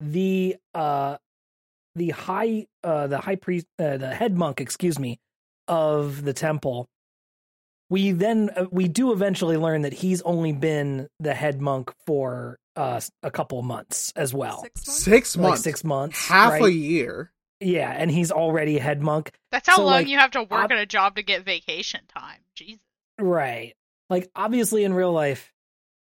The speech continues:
Speaker 1: you know, that, that, that, that's not something that happens here. This is a heightened fantasy world, right, kind of thing going on here. But also, it's like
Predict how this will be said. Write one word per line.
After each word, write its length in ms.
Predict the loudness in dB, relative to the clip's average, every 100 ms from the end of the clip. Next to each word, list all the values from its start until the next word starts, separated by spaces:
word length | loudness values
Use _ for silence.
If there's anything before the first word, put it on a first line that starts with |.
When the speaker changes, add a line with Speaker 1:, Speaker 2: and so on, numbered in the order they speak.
| -14
Speaker 1:
you 220 | -6 -4
know, 140 | -4
that, 160 | -6 -8 _ _ -10
that, 240 | -8 -6 -6
that, 280 | -4 -4
that's 240 | -2 -2 -2
not 160 | -4
something 260 | -2 -4 -4
that 80 | -4
happens 340 | -4 -4 -6
here. 280 | -6 -2 0
This 160 | 0 -2
is 120 | 0
a 120 | 0
heightened 480 | 0 -4 -4 -6 -8 _ _ _
fantasy 440 | -4 -2 -2 -4 -4
world, 420 | -2 -2 -2 -4
right, 360 | -4 -2 -4 -6
kind 180 | -6 -4
of 60 |
thing 160 | -2 -2
going 200 | 0 -2
on 140 | -2
here. 180 | -4 -6 -10 -20 -20 -20 -8
But 60 | -4
also, 520 | 0 0 0 2 2
it's 220 | 0 0
like 300 | 2 2 -2